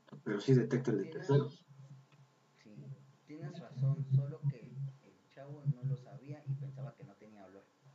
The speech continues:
Speaker 1: Sí, claro.
Speaker 2: Exacto.
Speaker 1: Sí, sí, es correcto. Él, recordemos que nuestro personaje es tor-, es torpe, es tonto. Él es ignorante en muchas cuestiones. Entonces, eh, sí, en efecto, no, él no sabía eso.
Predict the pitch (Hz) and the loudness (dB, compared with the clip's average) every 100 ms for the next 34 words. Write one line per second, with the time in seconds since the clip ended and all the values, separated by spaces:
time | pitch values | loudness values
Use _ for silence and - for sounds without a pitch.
0 | _ - 240 233 180 175 139 - - - | _ 10 10 10 10 10 8 4 -8 -16
1 | - - - - 180 151 165 139 131 135 | -14 -14 -16 6 8 10 10 8 10 8
2 | - 143 143 117 110 117 127 127 - - | 10 10 10 8 8 10 10 8 2 -14
3 | - - 135 135 143 190 294 - 160 127 | -20 8 10 12 12 12 12 12 12 10
4 | - 127 117 127 - 123 139 147 160 143 | 8 4 4 4 4 8 8 8 4 2
5 | - 143 135 - 135 135 143 120 - 120 | 8 8 8 2 4 8 10 8 6 0
6 | - 135 120 117 - - _ _ _ _ | 4 6 6 4 -8 -16 _ _ _ _
7 | _ _ _ _ _ - 131 143 151 143 | _ _ _ _ _ 4 12 12 12 12
8 | 131 - - 135 151 135 127 120 131 143 | 10 6 4 6 10 12 12 12 10 10
9 | 127 113 113 120 135 156 147 127 113 113 | 10 8 2 8 10 10 8 4 2 0
10 | - 143 139 107 - - _ _ _ _ | 2 6 6 4 -4 -18 _ _ _ _
11 | _ _ _ _ _ _ _ - - 123 | _ _ _ _ _ _ _ -12 -2 6
12 | 120 120 131 113 - - 104 - - - | 6 8 8 8 4 -4 -4 -6 -8 -12
13 | - _ _ 143 143 120 120 139 135 123 | -20 _ _ 6 8 8 8 8 10 8
14 | 127 123 - 139 139 127 127 113 104 104 | 8 8 8 12 12 12 8 4 2 0
15 | - | -8